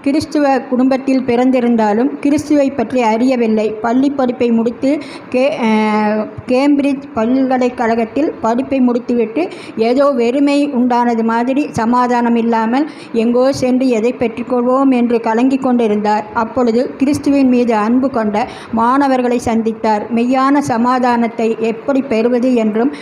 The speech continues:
அவர்களின் சாட்சிகளை கேட்டு அவரை சிந்திக்க வைத்தது. தினமும் பைபிளை எடுத்து சமாதானத்திற்காக படித்து கொண்டிருந்தார். இயேசு கிறிஸ்துவின் இரத்தம் சகல பாவங்களையும் மன்னிக்கும் என்று படித்து அவரின் மனதில்,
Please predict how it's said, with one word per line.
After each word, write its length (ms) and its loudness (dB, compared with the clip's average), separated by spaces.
அவர்களின் 560 0
சாட்சிகளை 680 0
கேட்டு 480 0
அவரை 440 0
சிந்திக்க 500 0
வைத்தது. 560 0
தினமும் 440 2
பைபிளை 420 0
எடுத்து 320 0
சமாதானத்திற்காக 1000 0
படித்து 420 -4
கொண்டிருந்தார். 320 0
இயேசு 340 0
கிறிஸ்துவின் 600 0
இரத்தம் 560 0
சகல 420 0
பாவங்களையும் 760 0
மன்னிக்கும் 480 0
என்று 260 -2
படித்து 500 -2
அவரின் 380 2
மனதில், 520 2